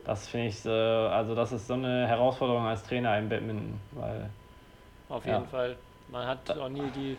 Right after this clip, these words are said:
Speaker 2: selten die perfekte Trainingsgruppe, wo alle genau
Speaker 1: Genau.
Speaker 2: <clears throat> das Gleiche gerade brauchen. Gibt's halt
Speaker 1: Ja.
Speaker 2: nicht, aber ja.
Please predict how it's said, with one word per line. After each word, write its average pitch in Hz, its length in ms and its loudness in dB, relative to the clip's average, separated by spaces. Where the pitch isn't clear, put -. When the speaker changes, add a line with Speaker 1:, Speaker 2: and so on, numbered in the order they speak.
Speaker 2:
selten 135 320 -4
die 139 80 -4
perfekte 139 500 -6
Trainingsgruppe, 139 760 -2
wo 131 80 -2
alle 131 240 -4
genau 131 460 -2
Speaker 1:
Genau. 120 380 2
Speaker 2:
<clears throat> 156 160 0
das 135 200 -4
Gleiche 143 380 2
gerade 139 320 0
brauchen. 135 480 -2
Gibt's - 240 -8
halt 117 160 0
Speaker 1:
Ja. 135 60 -8
Speaker 2:
nicht, - 260 -12
aber 123 280 -8
ja. 143 240 6